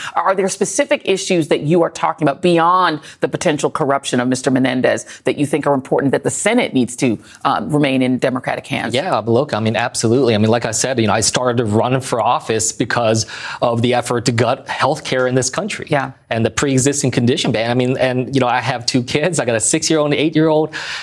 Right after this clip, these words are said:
Speaker 2: And I just think about it in terms of this question of just, like, what kind of America are my kids gonna grow
Speaker 1: Yeah.
Speaker 2: up in?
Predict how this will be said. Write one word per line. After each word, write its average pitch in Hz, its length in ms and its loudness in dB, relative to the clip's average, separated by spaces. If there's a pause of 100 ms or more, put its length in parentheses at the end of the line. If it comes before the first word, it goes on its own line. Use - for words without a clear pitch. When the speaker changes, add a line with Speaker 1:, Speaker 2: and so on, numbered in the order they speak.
(140)
Speaker 2:
And 156 260 0
I 175 240 0
just 254 200 0
think 214 160 -2
about 170 200 0
it 156 40 2
in 147 80 -2
terms 156 340 -2
of 123 420 2 (380)
this 139 200 0
question - 400 -2
of 104 60 0
just, 127 100 2
like, 117 140 -2
what 127 260 2
kind 233 220 0
of 175 100 0
America 123 460 0
are 104 100 0
my 113 160 0
kids 120 320 -2
gonna 110 160 2
grow 92 280 0
Speaker 1:
Yeah. 117 120 0
Speaker 2:
up 120 80 -10
in? - 240 -10